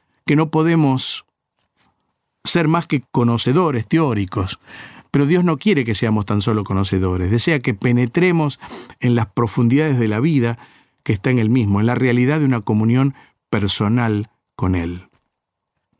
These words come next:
"Cuídense", dijo alguien, "de pedir únicamente ser bendecidos.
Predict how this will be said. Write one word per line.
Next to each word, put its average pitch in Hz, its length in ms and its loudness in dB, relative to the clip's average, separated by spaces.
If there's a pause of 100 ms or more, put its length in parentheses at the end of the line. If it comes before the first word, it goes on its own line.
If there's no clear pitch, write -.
(100)
"Cuídense", 139 560 2
dijo 120 260 0
alguien, 107 300 0
"de 107 100 0
pedir 127 320 0
únicamente 131 640 0
ser 127 240 0
bendecidos. 98 880 -2